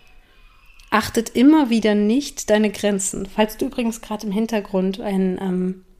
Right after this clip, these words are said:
Kreischen hörst, dann sind das tatsächlich freudige Kinderschreie. Denn es ist grad Sommer und es wird gespielt im Innenhof und, ähm,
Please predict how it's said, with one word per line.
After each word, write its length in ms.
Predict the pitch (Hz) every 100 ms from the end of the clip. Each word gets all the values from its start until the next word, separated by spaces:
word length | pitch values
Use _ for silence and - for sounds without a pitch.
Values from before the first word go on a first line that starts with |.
| -
Kreischen 540 | - - 311 - 180 180
hörst, 360 | 175 240 -
dann 120 | 196 190
sind 240 | 220 339
das 120 | 285
tatsächlich 640 | - 220 226 220 185 196 - - - _ _ - _
freudige 760 | - 208 233 226 226 196 208
Kinderschreie. 1120 | 233 - 269 240 190 196 - 185 180 185 254 - - - - - - - - -
Denn 260 | 190 190 180
es 120 | 190
ist 160 | 214
grad 220 | - - -
Sommer 460 | 190 190 196 202
und 260 | 190 196 196
es 220 | 208 -
wird 200 | 214 220
gespielt 640 | 277 - - 208 202 208
im 180 | - 202
Innenhof 680 | 202 208 190 185 202 254 -
und, 360 | - 208 208 202
ähm, 440 | 196 190 196 214